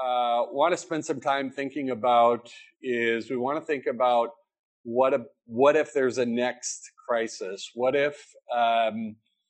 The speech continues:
what if we find ourselves in a situation where we can't meet or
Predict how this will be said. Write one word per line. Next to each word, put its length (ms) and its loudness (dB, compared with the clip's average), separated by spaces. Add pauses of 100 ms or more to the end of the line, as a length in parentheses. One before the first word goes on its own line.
(460)
what 240 2
if 160 -4
we 320 -2
find 260 2
ourselves 460 0
in 120 -4
a 40 -6
situation 720 -4
where 140 -6
we 120 -6
can't 380 -12
meet 280 -2 (120)
or 440 2